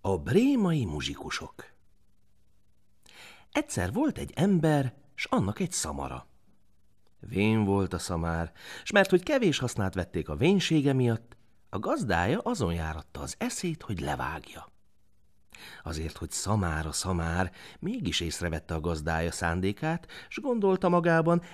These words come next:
elinal, mielőtt lebunkóznák. Na, nem is sokat gondolkozott, búcsút mondott a kapufélfának, s elindult. Ugyan hová indult? Ő bizony egyenesen Brémába.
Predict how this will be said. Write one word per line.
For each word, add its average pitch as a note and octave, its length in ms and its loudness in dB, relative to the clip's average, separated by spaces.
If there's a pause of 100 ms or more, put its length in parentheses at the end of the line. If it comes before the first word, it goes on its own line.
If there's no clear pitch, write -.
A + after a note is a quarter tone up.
elinal, C3 500 6
mielőtt A#2 400 6
lebunkóznák. C#2 1000 -6 (520)
Na, A#3+ 320 0 (280)
nem D4 280 0
is E3+ 80 4
sokat A#2 300 0
gondolkozott, F2+ 760 0 (240)
búcsút G3+ 480 6
mondott C#3+ 360 6
a A2+ 80 0
kapufélfának, E2+ 920 -2
s - 140 -8
elindult. D#2+ 680 -4 (760)
Ugyan D#4 320 0
hová C2+ 360 0
indult? C#2+ 560 -4 (880)
Ő F4 260 6
bizony D3 400 8
egyenesen D3 600 6
Brémába. C2+ 720 -4